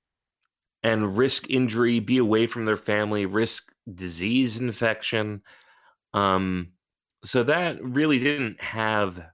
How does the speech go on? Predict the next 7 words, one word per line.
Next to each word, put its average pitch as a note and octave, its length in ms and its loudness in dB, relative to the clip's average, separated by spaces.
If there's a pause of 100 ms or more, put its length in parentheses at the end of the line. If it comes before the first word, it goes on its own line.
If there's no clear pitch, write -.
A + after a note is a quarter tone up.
(320)
much G#2+ 440 -4
practical C3+ 520 -2
application. E3+ 640 -4
I A2 60 -2
think C#3 260 -6
it C3+ 40 0
was, G#2+ 420 -4